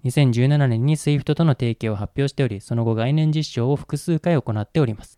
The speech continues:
スイフトは二千二十一年十二月にシステムプロバイダー企業、資産運用企業、ブロックチェーン総合運用システム開発企業と共同でトークンアセットの相互運用性に関する実証実験を行うことを発表しています。また今年五月にフランスのコンサル企業、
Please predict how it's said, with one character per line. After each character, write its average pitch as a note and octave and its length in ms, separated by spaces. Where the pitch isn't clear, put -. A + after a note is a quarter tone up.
ス D3 120
イ - 20
フ - 80
ト D3 100
は C#3 100
二 B2 100
千 D#3+ 180
二 C3+ 140
十 A#2 100
一 A2 160
年 G#2 160
十 A2 140
二 B2 100
月 B2 220
に G2 100
シ G#2+ 160
ス - 60
テ C3 120
ム B2+ 60
プ C3 80
ロ B2+ 100
バ A#2+ 140
イ A#2+ 60
ダ B2 80
ー - 20
企 A2+ 220
業、 F#2+ 120
資 - 140
産 C#3+ 300
運 C#3 100
用 C3+ 120
企 B2 180
業、 G2 140
ブ - 120
ロ B2 80
ッ - 80
ク - 100
チ C3 120
ェ - 20
ー G#2+ 40
ン G2+ 40
総 D3 220
合 D#3+ 160
運 D#3 160
用 D3 100
シ C#3+ 140
ス - 40
テ C#3 120
ム C3+ 80
開 C3+ 180
発 A#2+ 160
企 G#2+ 180
業 G2+ 120
と D3+ 320
共 B2 180
同 A#2 140
で A2+ 100
ト D3 220
ー - 20
ク E3 100
ン D#3+ 60
ア E3 60
セ D3+ 100
ッ - 40
ト G#2 120
の G2 80
相 C#3+ 220
互 D#3 100
運 D#3 140
用 D3+ 100
性 C#3+ 160
に C#3 80
関 C#3+ 180
す C3+ 120
る G#2 80
実 G#2+ 220
証 A#2+ 120
実 A#2+ 180
験 G2+ 140
を F#2 60
行 G#2+ 80
う G#2+ 160
こ A2 100
と D#3+ 140
を - 20
発 A#2 240
表 A#2 100
し - 60
て - 100
い - 60
ま - 80
す。 - 220
ま D3 100
た C#3 140
今 C3 100
年 C3+ 220
五 C#3+ 100
月 D3+ 220
に D#3 100
フ C#3 140
ラ C3+ 100
ン C3+ 60
ス - 80
の B2+ 100
コ C#3+ 140
ン C#3+ 80
サ C#3+ 100
ル C3+ 80
企 C3+ 140
業、 G2 280